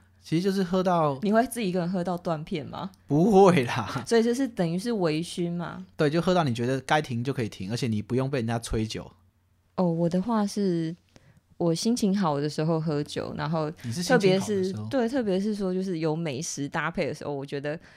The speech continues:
Speaker 2: 一定要做好做满，再搭一个合适搭配这个东西的酒。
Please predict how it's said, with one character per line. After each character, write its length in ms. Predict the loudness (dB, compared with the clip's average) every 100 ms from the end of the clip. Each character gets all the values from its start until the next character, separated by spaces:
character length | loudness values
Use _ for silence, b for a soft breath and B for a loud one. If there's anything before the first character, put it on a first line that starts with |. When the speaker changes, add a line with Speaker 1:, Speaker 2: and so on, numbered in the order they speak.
| B B _
Speaker 2:
一 80 |
定 100 | 0
要 140 | 2 0
做 220 | 2 0
好 180 | 0 -6 -4
做 200 | -4 -2
满， 280 | -4 -8 -6
再 120 | -4
搭 280 | 0 2 2
一 100 | 2
个 320 | -2 -6 -6 -10 B B B
合 240 | -4 -2 -2
适 260 | -2 -4
搭 220 | 0 -2
配 180 | 0 -2
这 80 | 0
个 100 | -4
东 220 | -2 -4
西 160 | -4 -4
的 140 | -4
酒。 280 | -6 -8 -8